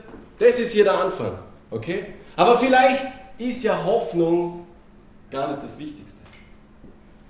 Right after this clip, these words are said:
Greta Thunberg sagt, "Ich will nicht, dass ihr hoffnungsvoll seid. Ich will, dass ihr handelt." Und genau das machen wir hier. Das ist politisches Handeln, okay?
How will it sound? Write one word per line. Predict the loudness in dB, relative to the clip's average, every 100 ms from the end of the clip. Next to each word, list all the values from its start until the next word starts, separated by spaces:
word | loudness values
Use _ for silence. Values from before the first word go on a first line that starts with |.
| -20 -20 -20 -20 -20 -20 -6
Greta | -4 -4
Thunberg | -4 -4 0 0
sagt, | 0 -2 -2 -2 -12 -16 -14
"Ich | -12 -4
will | -2
nicht, | -2 -4
dass | -8
ihr | -8
hoffnungsvoll | -8 -10 -12 -12 -16
seid. | -16 -18 -18 -18 -20 -20 -20 -20 -18 -18 -18 -20 -20 -14
Ich | -8 -4 -2
will, | 2
dass | 2 2
ihr | 0
handelt." | 0 -2 -4 -8 -18 -20 -20 -20 -20 -20 -20 -20 -20 -20 -20 -20 -20 -20 -20 -20 -20 -14 -8
Und | 0
genau | 2 4 4 4 0 -4 -10 -18 -20 -20 -4
das | 2 2 4
machen | 2 2 0
wir | 0
hier. | 2 0 0 -8 -16 -2
Das | 4 4 4
ist | 2
politisches | 2 2 2 -2 -4 -2
Handeln, | -2 0 -2
okay? | 0 2